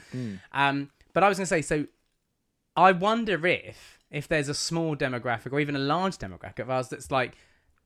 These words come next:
Speaker 2: straight girls, like, straight young underage girls. Because, like, when I went, so I went to the U K equivalent of DragCon last year.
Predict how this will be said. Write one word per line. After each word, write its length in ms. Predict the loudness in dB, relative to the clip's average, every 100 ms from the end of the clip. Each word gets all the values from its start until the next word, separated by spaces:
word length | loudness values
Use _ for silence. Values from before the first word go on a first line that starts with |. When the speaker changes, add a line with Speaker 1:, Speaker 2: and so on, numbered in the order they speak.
| _ _ _ _
Speaker 2:
straight 400 | -8 2 2 0
girls, 400 | -12 -14 -18 -8
like, 120 | -8
straight 320 | -2 0 0
young 440 | 2 4 4 2 -4
underage 540 | -4 -4 0 0 0 -6
girls. 300 | -12 -12 -10
Because, 320 | -4 -2 4
like, 180 | 4 6
when 100 | 6
I 140 | 8
went, 160 | 6 4
so 120 | 6
I 100 | 6
went 220 | 6 2
to 300 | 2 4 4
the 100 | 4
U 220 | 0 0 -2
K 240 | 2 2
equivalent 400 | 2 0 -2 -2
of 120 | -6 -2
DragCon 720 | 2 2 0 -12 -12 -14 -18 _ _ _ _
last 560 | -4 -2 0 -2 -8 -4
year. 320 | -2 -2 -4